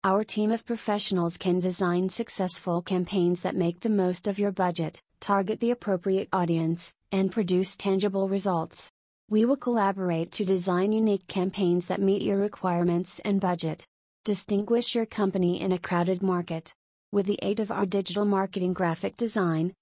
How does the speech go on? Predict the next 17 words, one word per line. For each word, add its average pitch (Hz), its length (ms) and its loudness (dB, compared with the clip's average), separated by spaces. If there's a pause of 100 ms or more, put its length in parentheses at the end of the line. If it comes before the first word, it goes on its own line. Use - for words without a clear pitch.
(120)
we 214 140 4
can 240 220 0
assist 220 480 -2
you 196 160 2
in 185 120 2
producing 202 600 2
eye-catching 185 560 -2
images 175 500 0
that 180 180 0
will 180 120 -4
capture 190 420 -2
your 208 160 0
interest 196 580 -2
and 190 160 0
advance 175 460 0
your 202 100 0
brand. 165 520 -2